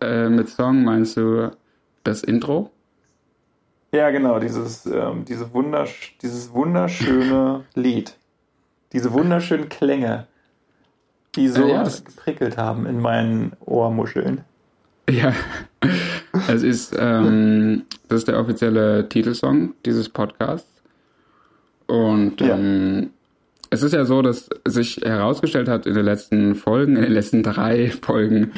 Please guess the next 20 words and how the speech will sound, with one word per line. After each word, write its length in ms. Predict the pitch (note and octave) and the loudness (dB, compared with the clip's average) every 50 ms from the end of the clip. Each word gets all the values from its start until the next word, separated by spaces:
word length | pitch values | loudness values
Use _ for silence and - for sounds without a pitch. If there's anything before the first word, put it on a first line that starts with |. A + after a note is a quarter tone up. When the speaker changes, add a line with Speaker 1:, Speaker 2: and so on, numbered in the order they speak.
| - - _ _ _ _ _ _ _ | -14 -18 _ _ _ _ _ _ _
Speaker 1:
dass 320 | - G#2+ G#2 G#2 - - - - - _ - | 0 0 0 0 -2 -6 -12 -12 -12 _ -2
wir 440 | A2 A2+ A2+ A2 G#2+ A2 A2+ - - | 0 2 2 2 2 2 0 -2 0
immer 280 | - B2+ D3 C#3 B2+ - C3 - _ _ _ _ _ _ _ _ - | 2 2 4 4 2 0 -4 -8 _ _ _ _ _ _ _ _ -4
abwechselnd 800 | C3+ C#3 - C3 C3 C3 - A#2+ A2+ A2 G#2+ A2+ G#2+ G2 - | -4 -2 0 -2 -2 0 0 2 2 2 2 0 -2 0 0
die 60 | A2+ | 0
Leute 260 | G#2+ G#2+ A#2 B2+ C#3 B2 | 2 2 2 2 2 0
begrüßen 580 | A#2 G#2 - - A#2 A#2 A2+ - B2 A#2+ A2+ | -2 -2 0 0 2 2 2 2 2 2 4
und 240 | G#2+ G#2+ G#2 - - | 2 2 0 0 -2
auch 180 | - A2 G#2 - | -4 -4 -2 -2
dann 340 | - A2 A2 B2 B2+ A#2+ | -2 0 2 4 4 4
immer 240 | - - A2 A#2 G#2+ | 4 2 2 2 2
abwechselnd, 680 | G#2+ A2 - A2+ A#2 - - A2 G#2+ G#2+ G2+ G2+ - - - - - - _ _ _ _ _ | 0 0 0 -2 -2 0 0 0 2 2 2 0 -2 -8 -14 -16 -16 -16 _ _ _ _ _
äh, 280 | - B2 - - - - - - - | -6 -4 -4 -4 -4 -4 -6 -8 -6
kleine 420 | - - G#2+ G#2+ G#2+ A2 A2 G#2+ | -4 -2 0 0 0 0 0 -2
Tonschnipsel 880 | - - B2 C3 C3+ C3+ - A#2 G#2+ A2 - - A2 G#2 G#2 G2+ - - - | -2 0 2 2 2 2 2 0 0 -2 -2 -2 0 0 0 0 -2 -6 -8
schon 260 | - - A#2+ A2 G#2 | -6 -2 0 0 2
während 280 | G#2+ A#2 B2+ C3 A#2+ A2 | 2 2 2 2 2 2
der 80 | G#2+ | 2
Melodie, 680 | G#2 G#2 G#2 G#2 G#2 G2 G2+ A2 B2+ C3 A#2 G#2+ - - - _ _ _ _ _ - | 2 2 4 2 2 2 2 2 4 4 4 2 0 -4 -10 _ _ _ _ _ -6
ähm, 500 | - - - - - - - - - | -6 -4 -4 -6 -6 -8 -8 -8 -8